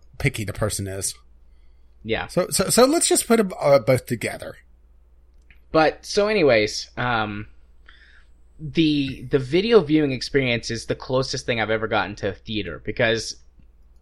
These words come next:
Speaker 2: it, you, you're just sitting in front of this giant screen, and it's not like watching it.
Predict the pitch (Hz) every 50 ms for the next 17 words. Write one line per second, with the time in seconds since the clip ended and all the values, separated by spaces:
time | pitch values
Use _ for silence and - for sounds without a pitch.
0 | _ - 156 160 147 - - - - 131 139 127 - - - - - _ _ _
1 | - 135 131 139 151 147 160 165 - - - 208 208 196 170 143 - - 156 147
2 | 135 131 127 - 117 110 107 110 120 123 127 135 135 135 110 - - - - 156
3 | 156 139 120 110 98 90 - - - - - - - - - - - - - -
4 | 160 160 160 170 170 - - 196 214 226 214 220 226 196 - - - - - -
5 | _ _ - - _ _ _ _ _ _ - 139 123 120 120 131 143 151 151 -
6 | 156 135 123 131 -